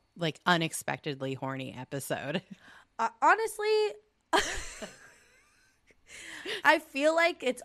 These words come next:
Speaker 2: always my personality to go there, and I usually hold back, but I'm not going to anymore.
Speaker 1: No, no, no. Don't.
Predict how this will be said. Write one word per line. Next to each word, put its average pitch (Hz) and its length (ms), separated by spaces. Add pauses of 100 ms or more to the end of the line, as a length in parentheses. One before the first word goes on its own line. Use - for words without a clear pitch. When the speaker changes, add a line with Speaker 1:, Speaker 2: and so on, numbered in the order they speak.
Speaker 2:
always 214 440
my 202 140
personality 190 840
to 208 140
go 180 260
there, 226 560
and 214 220
I 202 80
usually 208 460
hold 214 260
back, 185 360
but 208 120
I'm 247 180
not 247 180
going 175 280
to 175 200
anymore. 175 380
Speaker 1:
No, 214 300
no, 185 220
no. 147 220
Don't. 156 360